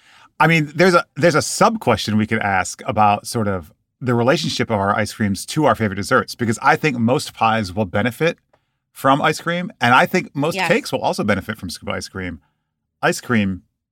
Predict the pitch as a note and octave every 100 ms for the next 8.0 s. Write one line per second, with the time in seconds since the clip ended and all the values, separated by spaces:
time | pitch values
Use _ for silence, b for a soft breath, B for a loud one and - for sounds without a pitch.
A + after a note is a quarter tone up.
0 | _ _ _ _ _ _ - G2+ - A2
1 | G2+ G#2+ _ _ _ _ _ _ - -
2 | B3+ A3+ - A3+ B3 G4 C#4 - - A#3
3 | D4+ A3+ C#4+ F#4 G4+ C#4 C4+ C4 C#4 D4+
4 | E4+ F#4+ G#4 - _ - C4 B3 F#3+ G#3+
5 | C#4 D4 G#3 F#3+ - _ _ _ _ A3
6 | G#3+ G#3+ G#3 - G#3 - G#3 - C3 A2
7 | G2 E3 C#3+ - - - B2+ A2 G#2